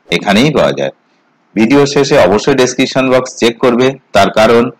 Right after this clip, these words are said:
description বক্সে তোমাদের অন্য অন্য সাবজেক্টের উত্তরও রয়েছে। চলো তাহলে আমরা দেখে নিই যে এক নম্বর প্রশ্নগুলো কি ছিল। দেখো, একে ছিল বিকল্পগুলি থেকে কি করতে হবে তোমাকে,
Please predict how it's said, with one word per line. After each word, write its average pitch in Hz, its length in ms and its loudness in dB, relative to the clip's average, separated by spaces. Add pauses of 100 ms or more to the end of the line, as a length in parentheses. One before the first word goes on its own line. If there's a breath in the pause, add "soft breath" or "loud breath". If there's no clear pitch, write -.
(240)
description 143 540 -2 (100)
বক্সে 101 280 0
তোমাদের 104 380 0 (140)
অন্য 151 260 0
অন্য 165 220 0
সাবজেক্টের 104 580 0
উত্তরও 113 340 0 (400)
রয়েছে। 87 400 0 (640)
চলো 151 200 2
তাহলে 143 380 2 (460)
আমরা 107 260 2 (380)
দেখে 120 300 -2
নিই 90 160 -4 (420)
যে 95 260 0 (580)
এক 120 180 2
নম্বর 151 360 2
প্রশ্নগুলো 127 520 0
কি 110 160 0
ছিল। 80 200 -8 (220)
দেখো, 135 220 0 (100)
একে 120 300 0
ছিল 147 260 0 (400)
বিকল্পগুলি 127 960 2
থেকে 135 440 0 (180)
কি 123 160 -2
করতে 123 300 0
হবে 123 140 2
তোমাকে, 120 380 0